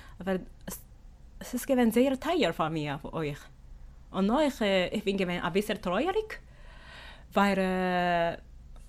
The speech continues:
noch heute hab ich gemeint, dass in New York Menschen probieren zu vergessen oder nicht zu trachten wegen dem. Oder machen, äh, wie sagt man?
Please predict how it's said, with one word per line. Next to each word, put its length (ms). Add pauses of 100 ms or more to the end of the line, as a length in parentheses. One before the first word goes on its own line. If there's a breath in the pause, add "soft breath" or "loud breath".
(180)
noch 240
heute 480 (560)
hab 140
ich 120
gemeint, 360
dass 100
in 200
New 140
York 440
Menschen 280
probieren 440
zu 640 (800)
vergessen 600
oder 180
nicht 300
zu 240
trachten 440
wegen 300
dem. 240 (460)
Oder 260
machen, 380
äh, 320
wie 80
sagt 220
man? 160